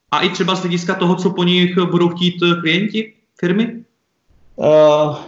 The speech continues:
Speaker 2: já si myslím, že, eh, určitě se změní z hlediska toho způsobu a té formy. Spou-, spousta víc věcí bude dělat na dálku a, eh, poslední ř-, záchvěvy toho, co měla, a tam bych to řekl hodně generačně, eh,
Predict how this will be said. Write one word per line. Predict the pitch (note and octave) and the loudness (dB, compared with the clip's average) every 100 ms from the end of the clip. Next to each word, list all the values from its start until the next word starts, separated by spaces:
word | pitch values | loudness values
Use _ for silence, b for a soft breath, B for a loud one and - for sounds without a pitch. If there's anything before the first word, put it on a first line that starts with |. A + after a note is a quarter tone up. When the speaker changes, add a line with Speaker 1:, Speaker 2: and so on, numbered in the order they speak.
| - C#3+ | -20 -10
Speaker 2:
já | F3 F3+ F#3+ F#3+ | 0 4 4 2
si | - G#3+ | 0 -2
myslím, | G3 F#3+ G3+ G3+ G3 | -2 -2 -2 0 2
že, | F3+ F#3+ | 4 4
eh, | F3+ D#3+ C#3 C#3+ C#3+ B2+ A#2+ | 4 2 0 -6 -6 -6 -4
určitě | F3 E3+ - - G3 | -2 -2 -4 -2 0
se | A3 | 0
změní | E3 D#3 D#3 D#3+ | 0 -2 0 0
z | |
hlediska | D#3 D3+ D3 E3 | -2 -2 -2 -2
toho | D#3 E3 | 0 -2
způsobu | E3 D3 C#3 D3 D3 | -2 -12 -6 0 0
a | |
té | C#3+ D#3 | 0 -2
formy. | - C3 B2 A2+ | -2 -6 -4 -8
Spou-, | - - C#3 | -10 -18 -16
spousta | B2 - C#3 - D3 | -16 -14 -12 -2 -2
víc | C#3+ C3+ | -2 -6
věcí | C#3 C3 - | -6 -6 -4
bude | C3+ C#3 | -2 0
dělat | C3+ C#3+ C#3+ | 2 0 0
na | |
dálku | B2 B2+ C3 C#3 C3 C3+ | -2 -2 -2 -2 0 0
a, | B2 B2 A#2+ B B B - | 0 0 0 B B B -4
eh, | A2+ A2+ A2+ | 0 0 0
poslední | C3+ - D3+ C3+ D3 | -4 -2 -2 0 0
ř-, | C#3+ C#3 | 0 -2
záchvěvy | C3+ C#3 C3 - D#3 D3+ D3 | -2 0 0 0 0 2 2
toho, | C#3+ C#3 | 0 -2
co | C#3 C#3 | -4 -4
měla, | C#3+ C#3 C#3+ C3+ | 0 4 4 4
a | B2 C3 | 0 -4
tam | C3 | -2
bych | C3 C3 | -2 0
to | D3+ | -2
řekl | C#3+ - C#3 | -2 -2 0
hodně | C3+ D3 | 0 -2
generačně, | C3 A#2 B2+ C3 - C#3 C3+ C3 C3 B B B | -2 0 0 -2 -6 -4 -2 -2 -6 B B B
eh, | G#2 A#2 A#2 A#2 B2+ | -2 0 2 0 -2